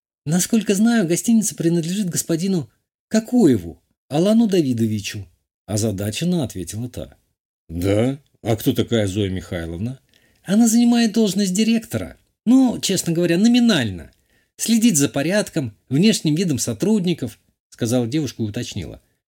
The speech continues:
"А почему вы ей заинтересовались?" Молча подошёл и легонько шлёпнул девушку по попе. Ой,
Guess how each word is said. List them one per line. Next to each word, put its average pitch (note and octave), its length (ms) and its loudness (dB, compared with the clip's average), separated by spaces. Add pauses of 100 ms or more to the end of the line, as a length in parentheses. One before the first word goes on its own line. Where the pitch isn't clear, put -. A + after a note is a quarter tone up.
(120)
"А - 140 0
почему B3 500 4
вы A3+ 80 2
ей F#3 160 2
заинтересовались?" C3+ 960 -2 (580)
Молча F3+ 400 2
подошёл D3 580 0
и C#3+ 180 0
легонько C3+ 560 2
шлёпнул A#2 480 -2
девушку F#2+ 380 -4
по F#2+ 140 -10
попе. - 360 -12 (580)
Ой, A3 340 2